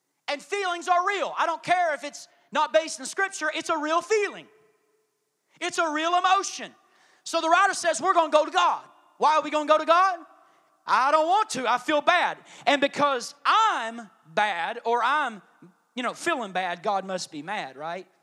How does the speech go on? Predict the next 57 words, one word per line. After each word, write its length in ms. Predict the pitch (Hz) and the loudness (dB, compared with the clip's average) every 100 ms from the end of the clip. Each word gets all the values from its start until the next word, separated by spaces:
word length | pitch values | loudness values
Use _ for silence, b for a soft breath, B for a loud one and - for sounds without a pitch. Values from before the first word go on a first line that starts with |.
| _ _ _ _ _ _ _ _ | _ _ _ _ _ _ _ _
Well, 200 | 180 196 | 0 0
no, 180 | 196 208 | 2 0
he 120 | 190 | 0
goes 320 | 226 214 190 | -2 0 0
and 80 | 180 | -8
establishes 560 | 175 - 196 190 175 156 | -10 -2 -2 -2 -8 -10
the 100 | 175 | -8
fact 360 | - 196 196 | -2 -2 -2
that 240 | 170 170 b b - | -8 -8 b b -8
no 80 | 226 | -2
matter 200 | 208 185 | 0 0
how 180 | 208 | 2
you 180 | 226 202 | 2 0
feel, 280 | 180 226 196 | -4 0 2
our 100 | 185 | 0
faith 320 | 185 220 220 | 2 0 0
is 140 | 185 196 | -4 -2
not 120 | 175 | -2
anchored 360 | 202 226 180 | -4 -4 -6
to 100 | 180 | -4
what 240 | 170 190 214 | -2 -2 -2
we 100 | 175 | -8
feel. 400 | 147 226 185 151 B B | -4 0 0 -2 B B
Our 100 | 202 | 0
faith 260 | 202 226 214 | 4 0 0
is 120 | 180 | -4
anchored 280 | 214 214 202 | -4 -4 -4
to 80 | 190 | -2
the 80 | |
fact 400 | 180 - 208 202 | -2 0 0 0
that 240 | 180 180 B B | 0 -2 B B
Jesus 540 | - 175 247 220 196 - | -4 -2 -2 -2 -4 -4
has 120 | 190 | -4
taken 320 | - 214 185 | -2 -2 -2
our 140 | 185 180 | -2 -4
sin. 340 | - 220 202 | -6 -6 -4
Jesus 400 | 170 247 208 196 | -2 -2 -2 -4
has 140 | 202 | -4
taken 280 | - 226 202 | -2 -2 0
our 120 | 202 | 0
wrongdoing. 480 | 196 196 202 226 220 | 2 -2 0 -2 -2
Jesus 400 | 180 240 226 190 | -2 -4 -4 -4
has 160 | 208 185 | -4 -2
taken 260 | 226 214 | -4 0
our 140 | 202 185 | 2 2
bad. 340 | 208 208 180 B B B | 2 0 -2 B B B
And 160 | 233 | -4
so 200 | - 240 | 2 2
theologically, 680 | - 269 226 247 254 233 185 | 2 0 2 2 2 -2 -2
we 160 | 226 240 | 2 2
are 120 | 208 | 2
persuaded 680 | 202 180 - 214 262 202 196 | 0 -4 0 2 2 0 -2
when 120 | 214 | -2
it 100 | - | 0
comes 340 | 254 254 - | 0 0 -4
to 120 | - 185 | -6 2
God, 380 | 233 226 185 | 4 4 2